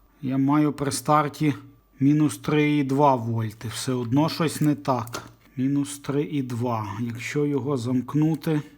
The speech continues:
получаються ті самі п'ять вольт. Тобто, якби, ну, падіння якесь взагалі получається незрозуміле.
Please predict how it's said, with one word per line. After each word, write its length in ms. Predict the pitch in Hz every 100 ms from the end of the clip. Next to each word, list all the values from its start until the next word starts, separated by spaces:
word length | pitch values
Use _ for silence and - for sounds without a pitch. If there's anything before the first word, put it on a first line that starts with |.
| _ _ -
получаються 840 | 135 131 123 151 151 156 147 147
ті 180 | - 135
самі 480 | - 151 156 156 147
п'ять 400 | 147 147 143 135
вольт. 500 | 127 120 110 - - - _ _ _ _ _
Тобто, 460 | 135 120 - 139 135
якби, 640 | 113 143 143 117 113 147
ну, 180 | 139 139 - -
падіння 520 | 147 123 139 151 147
якесь 380 | 143 143 143 127
взагалі 400 | 117 127 139 170
получається 720 | 175 170 156 160 151 143 143
незрозуміле. 880 | 135 127 123 120 117 120 117 110 107